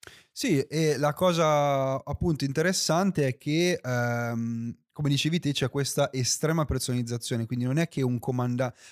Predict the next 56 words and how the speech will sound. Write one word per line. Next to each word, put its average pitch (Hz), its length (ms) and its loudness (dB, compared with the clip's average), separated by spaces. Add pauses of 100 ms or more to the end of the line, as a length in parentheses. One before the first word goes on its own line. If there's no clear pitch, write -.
anche 165 200 0
questa 165 260 2
cosa 147 280 2
qui, 117 200 0 (480)
penso 180 320 2
anche 185 200 4
le-, 180 80 2
alle 147 300 4
persone 156 340 2
che 143 100 -2
vogliono 139 200 2
iniziare 135 360 0
adesso 123 240 0
a 135 60 0
giocare 123 340 0
Commander, 110 720 -2 (320)
ehm, 127 960 2 (580)
de-, 160 400 0
secondo 202 340 2
me 147 160 6
anche, 160 300 0
anche 165 240 2
per 156 140 2
me 165 80 2
è 139 40 4
stata 127 300 0
comunque 135 360 -4
una 123 100 -2
transizione, 123 800 0
perché 120 180 0
comunque 135 260 0
io 139 260 -2
non 127 120 0
sto - 160 -2
giocando 120 320 -2
da 113 100 0
tantissimo 120 460 -2
tempo 135 300 2
e 123 220 -2
mi 127 140 -4
sta 127 200 -2
piacendo 127 440 0
anche 123 220 -2
proprio 117 300 -4
per, 113 340 -4
per 113 160 -8
questo - 280 -8
motivo 117 340 -4
qui, 120 120 -10
perché 110 160 -6
comunque 123 420 -4
si - 160 -8
scoprono 131 380 -4
sempre 131 300 0
cose 120 260 -2
nuove, 117 440 -4